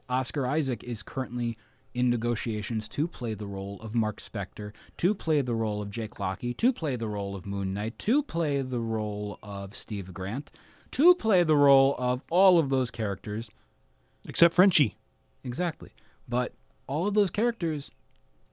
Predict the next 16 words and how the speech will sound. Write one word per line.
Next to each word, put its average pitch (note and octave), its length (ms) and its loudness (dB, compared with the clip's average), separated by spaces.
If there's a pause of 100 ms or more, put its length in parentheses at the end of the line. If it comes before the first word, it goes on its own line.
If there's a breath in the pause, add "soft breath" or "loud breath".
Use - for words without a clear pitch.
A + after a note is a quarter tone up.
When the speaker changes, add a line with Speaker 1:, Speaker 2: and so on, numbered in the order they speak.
(460)
Speaker 1:
and C3+ 720 -2 (400)
we D3 140 4
don't G3+ 140 2
know F3+ 180 6
if D3 80 0
it's E3 100 -6
gonna B2 140 2
happen, D#3+ 400 2
but C3 320 2 (1120)
right C3+ 220 -2
now D#3+ 260 0
it's C#3+ 140 -2
looking B2+ 240 0
like B2+ 140 0
Oscar G#2+ 360 -4
Isaac, G#2 340 -6